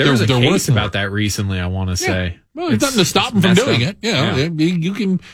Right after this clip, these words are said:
Speaker 2: resell your, your face value tickets because I guarantee you Styx are not thirteen hundred dollar face value tickets. I'm pretty, pretty sure about that.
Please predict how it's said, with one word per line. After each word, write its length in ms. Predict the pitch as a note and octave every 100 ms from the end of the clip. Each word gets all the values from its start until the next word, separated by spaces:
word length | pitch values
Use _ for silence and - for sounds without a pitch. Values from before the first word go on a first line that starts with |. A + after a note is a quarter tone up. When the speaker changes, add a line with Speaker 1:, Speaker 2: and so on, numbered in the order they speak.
| - _ -
Speaker 2:
resell 480 | B2+ G3+ G3 G#3 G3
your, 260 | D#3+ D#3
your 200 | C#3+ D3+
face 260 | C3+ F3 E3+
value 300 | E3+ E3+ C#3
tickets 360 | F#3 G3 E3
because 280 | - C3 D3+
I 80 | C3+
guarantee 480 | C3+ A3+ G#3 A#3+ A#3
you 160 | C#3+
Styx 360 | - - G3+ -
are 60 | A#2+
not 200 | C#3 C#3+
thirteen 340 | C#3 C3+ C#3+
hundred 260 | B2 B2+ A#2
dollar 220 | A#2+ A2 G2
face 220 | C3 A#2+
value 300 | A#2+ A#2 F#2+
tickets. 380 | D3 - - D4+
I'm 300 | G#2+ G2 G2
pretty, 240 | B2 A2+
pretty 300 | F2+ D#3+ C#3
sure 240 | G#2+ C#3 B2
about 300 | A2+ G#2+ -
that. 220 | A#2+